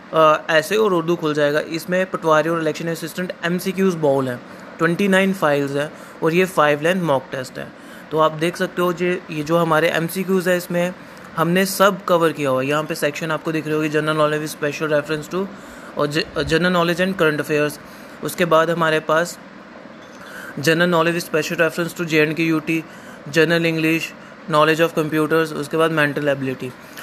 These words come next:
अब जैसे ये general knowledge with special reference to J and K U T है, इसके ऊपर हम और इसमें एमसीक्यूज़ इसमें ऐड करने जा रहे हैं within two or three days में, जिसमें आपका पूरा properly syllabus जो है वो कवर हो जाएगा, राइट।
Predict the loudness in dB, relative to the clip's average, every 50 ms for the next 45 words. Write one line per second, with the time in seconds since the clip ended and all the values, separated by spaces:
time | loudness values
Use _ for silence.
0 | -14 -8 -6 -4 0 0 0 2 4 2 2 4 2 2 2 2 0 0 2 0
1 | 0 0 0 -2 -2 -6 -12 -18 -18 -18 -18 -18 -18 -18 -18 -18 -18 -18 -18 -18
2 | -12 -4 -2 -2 -2 -4 -6 -4 2 2 2 2 4 2 2 2 0 -2 -8 -6
3 | -6 -6 -4 0 2 2 2 2 0 0 0 2 2 0 2 2 2 4 4 2
4 | 2 0 -4 -18 -16 -14 -8 -6 -4 -4 -2 -2 -2 0 2 0 0 2 0 -2
5 | -2 -6 -2 2 4 6 6 6 6 4 2 -2 -4 -4 -2 -2 -2 -4 -4 -6
6 | -4 -2 -2 -2 -2 -2 -6 -8 -8 -8 -10 -8 -2 0 0 0 0 0 -2 0
7 | 0 0 2 4 4 4 4 4 0 -2 -2 -2 0 0 0 0 -2 -4 -8 -18
8 | -20 -12 -4 -2 2 4 4 4 2 0 -4 -6 -4 -4 -6 -6 -6 -8 -8 -6
9 | -6 -6 -4 -2 0 0 0 0 -2 -6 -6 -4 -2 0 0 0 2 2 0 -2
10 | -2 -2 -6 -6 -6 -6 -6 -4 -2 -2 -2 0 0 0 0 -2 -2 -2 -2 -2
11 | 0 -2 -4 -4 -4 -4 -2 0 0 0 0 -2